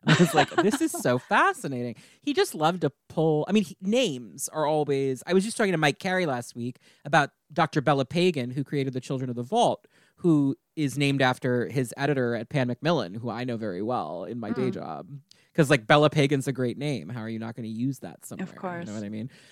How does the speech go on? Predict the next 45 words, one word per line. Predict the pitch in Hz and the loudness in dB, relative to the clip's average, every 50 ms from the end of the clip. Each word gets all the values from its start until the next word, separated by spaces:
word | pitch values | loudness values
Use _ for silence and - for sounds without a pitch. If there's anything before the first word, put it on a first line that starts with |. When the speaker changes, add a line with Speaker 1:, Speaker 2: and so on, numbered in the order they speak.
| _ _ | _ _
Speaker 1:
Similarly, | - - 226 220 208 196 175 156 | 0 4 6 6 8 8 8 8
like, | 143 135 - - | 8 6 4 2
Manoli | 120 131 135 139 139 143 147 147 | 2 2 4 6 8 8 8 6
Wetherell | 135 123 117 117 135 135 139 143 143 139 | 6 4 4 4 2 2 2 2 2 0
is | 131 123 | 0 -2
such | - 120 127 | -2 -2 -2
a | 123 | -2
good | 117 123 110 113 | -2 -2 -2 -2
name. | 117 117 117 123 127 135 | -4 -4 -4 -4 -4 -4
There's | 139 120 120 202 208 120 | -4 -2 -2 -2 -2 -2
no | - 226 | -2 -2
way. | 220 214 - - - 196 - | -2 -2 -2 -2 -4 -4 -6
Speaker 2:
<laughs> | - | -2
Speaker 1:
If | 196 175 | 2 4
you | 190 | 4
met | 180 151 139 143 - - | 6 6 6 4 4 4
that | 165 165 - | 2 2 2
person | - 185 175 175 - 185 185 170 | 4 2 2 2 2 0 -2 -2
and | 151 135 139 | -2 -2 -4
you're | 131 131 131 131 | -2 0 0 0
a | 127 | 0
writer | 123 123 120 117 123 139 143 151 156 160 | 0 -2 -4 -4 -4 -4 -2 -2 -2 -4
of | 104 123 | -4 -6
superhero | 123 - - 120 - 143 143 160 151 143 | -8 -8 -8 -6 -2 -2 0 0 0 0
comics, | - 175 156 156 160 170 151 - | 0 0 0 0 0 -2 -2 -2
you're | 127 123 | -2 -2
like, | 117 - - | -2 -4 -6
"I | 82 104 | -10 -12
gotta | 101 - 71 95 | -12 -12 -12 -12
throw | - - 82 58 | -12 -10 -12 -10
that | 60 71 - | -10 -12 -14
in | 67 - | -14 -16
there | 53 - - | -16 -14 -10
somewhere." | - 196 196 185 156 - - - | -6 -2 0 0 0 0 -2 -4
Speaker 2:
Yeah. | - 220 220 - _ _ _ _ _ - | -6 -8 -8 -12 _ _ _ _ _ 2
Speaker 1:
Anyway, | 277 330 294 196 147 135 135 139 - _ _ _ _ _ 269 | 4 6 8 8 8 6 4 2 -2 _ _ _ _ _ 4
all | 320 320 | 6 6
that | 320 302 | 6 6
to | - 240 | 4 0
say, | - - 190 156 151 156 - - _ - | 0 2 4 4 4 4 0 -4 _ 0
what's | 311 - - 311 | 0 0 2 4
weird | 302 359 403 440 427 381 | 6 8 8 8 8 6
here | 330 370 311 262 | 6 4 4 6
is, | 196 208 220 - 220 | 6 4 2 4 6
like, | 214 202 196 - | 6 6 6 4